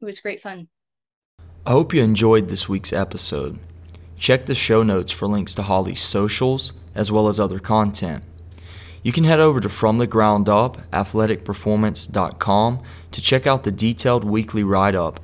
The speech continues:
Speaker 2: featuring concepts discussed on this week's episode. While you're there,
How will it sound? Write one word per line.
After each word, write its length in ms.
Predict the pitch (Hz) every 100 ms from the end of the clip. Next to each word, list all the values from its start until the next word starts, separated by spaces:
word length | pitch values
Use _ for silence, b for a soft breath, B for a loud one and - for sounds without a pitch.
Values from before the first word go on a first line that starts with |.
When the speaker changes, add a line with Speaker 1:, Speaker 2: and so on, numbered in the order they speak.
| B B -
Speaker 2:
featuring 360 | 131 - 127
concepts 760 | 104 110 117 117 104 87 - -
discussed 720 | - 101 - 113 101 95 - -
on 160 | 98
this 180 | 95 -
week's 220 | 98 -
episode. 600 | - 101 - - 71 - - - - B B B B B
While 200 | 95 110
you're 140 | 143
there, 460 | 113 117 117 92 95